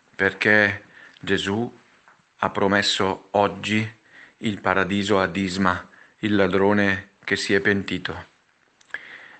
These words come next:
E ora ho ancora paura, certo, sono ancora qui, eh, chiuso in casa, nascosto in casa, ho ancora paura di fare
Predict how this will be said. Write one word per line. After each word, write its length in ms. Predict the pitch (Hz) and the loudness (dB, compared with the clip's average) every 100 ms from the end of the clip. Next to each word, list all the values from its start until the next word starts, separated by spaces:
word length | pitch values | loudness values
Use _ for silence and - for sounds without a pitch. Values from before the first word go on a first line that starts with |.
| _ _ - | _ _ -12
E 120 | - 117 | 0 4
ora 440 | 117 107 92 - - - - | 6 4 2 -4 -16 -20 -4
ho 120 | 101 | 2
ancora 440 | 107 104 - 120 | 2 2 2 2
paura, 460 | - 95 98 95 92 | 2 2 4 2 2
certo, 500 | - 92 92 - 92 | 2 4 2 -2 -6
sono 220 | 101 110 101 | -2 0 0
ancora 380 | 98 117 104 | 2 2 2
qui, 440 | - 107 107 95 - _ - - - - - | 0 0 0 -2 -6 _ -20 -20 -20 -20 -16
eh, 180 | - - | -14 -6
chiuso 320 | - 120 101 | 0 0 2
in 140 | 101 | 0
casa, 400 | 87 113 104 92 | 2 4 4 2
nascosto 560 | 92 95 - 110 - 98 | -2 -2 0 0 2 -2
in 120 | 92 | 0
casa, 520 | 107 107 95 101 98 | 2 4 4 2 2
ho 100 | 110 107 | 2 2
ancora 360 | 101 127 120 | 2 0 2
paura 340 | 110 98 123 117 | 2 2 4 2
di 100 | 95 | 0
fare 460 | - 113 113 95 | 0 4 4 2